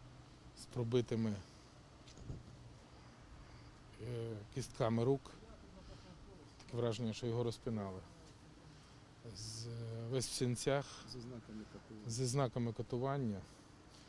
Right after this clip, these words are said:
Speaker 1: яке продовжувалося безперервно протягом тижня. Е, він вийшов в лісу, недалеко від того мис-, місця, де був знайдений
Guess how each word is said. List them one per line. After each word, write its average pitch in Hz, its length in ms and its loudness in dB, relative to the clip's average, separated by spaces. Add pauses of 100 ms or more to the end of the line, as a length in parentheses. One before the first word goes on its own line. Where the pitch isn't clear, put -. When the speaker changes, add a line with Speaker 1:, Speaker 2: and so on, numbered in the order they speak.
(280)
Speaker 1:
яке 123 180 2
продовжувалося 120 840 6
безперервно 110 840 6
протягом 110 500 0
тижня. 120 420 0 (1300)
Е, 107 500 -2 (320)
він 127 160 6
вийшов 123 480 6 (1120)
в 120 40 -2
лісу, 151 460 4 (1500)
недалеко 127 500 6
від 113 140 2
того 120 220 6
мис-, 117 380 2
місця, 113 520 0 (120)
де 110 200 2
був 110 340 0 (320)
знайдений 107 680 2